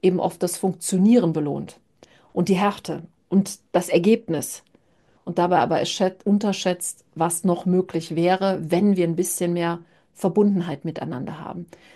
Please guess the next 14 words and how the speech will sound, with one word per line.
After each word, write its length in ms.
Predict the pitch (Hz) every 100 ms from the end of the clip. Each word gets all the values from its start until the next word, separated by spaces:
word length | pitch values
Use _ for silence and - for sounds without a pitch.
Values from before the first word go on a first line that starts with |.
| - - _
wenn 220 | - 196 190
wir 120 | 190
ein 120 | 180
bisschen 540 | 185 202 - 196 175
mehr 440 | 175 175 175 170 -
nachhaltiger 920 | 180 185 190 196 185 156 151 160 147
arbeiten, 720 | 147 143 139 127 131 - 156 -
um 360 | - 220 220 -
dauerhaft 640 | 175 220 214 165 143 -
eine 160 | 156 160
Leistung 520 | 165 156 165 - 170
und 140 | 165
eine 180 | 160 165
Entwicklung 540 | 147 175 170 180 165